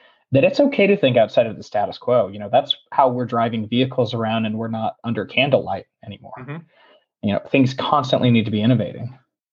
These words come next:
Speaker 1: and it's going to happen regardless. We can either, you know, be friends with innovation and, and welcome it and say, "We're gonna work with you, we're gonna work to understand it,"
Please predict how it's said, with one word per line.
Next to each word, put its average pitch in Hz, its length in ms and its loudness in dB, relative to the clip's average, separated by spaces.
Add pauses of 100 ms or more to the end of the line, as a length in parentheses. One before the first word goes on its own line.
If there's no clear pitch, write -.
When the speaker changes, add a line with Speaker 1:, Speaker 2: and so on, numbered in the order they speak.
(140)
Speaker 1:
and 110 160 0
it's - 160 -6
going 123 200 2
to - 60 2
happen 110 320 0
regardless. - 640 -6
We 113 100 -2
can 117 140 0
either, 107 340 -2 (500)
you - 80 -10
know, - 80 -6 (260)
be 107 100 -2
friends 135 380 2
with 147 160 2
innovation 123 580 2
and, 101 160 -4 (460)
and 104 100 -8
welcome 127 340 2
it 117 60 0
and - 100 -10
say, - 160 -4
"We're 104 140 -6
gonna 104 140 -8 (140)
work 143 180 -2
with 135 160 -2
you, 127 120 4
we're 113 160 -2
gonna 104 140 -8
work 113 220 -2
to - 100 0
understand 110 480 -2
it," - 80 0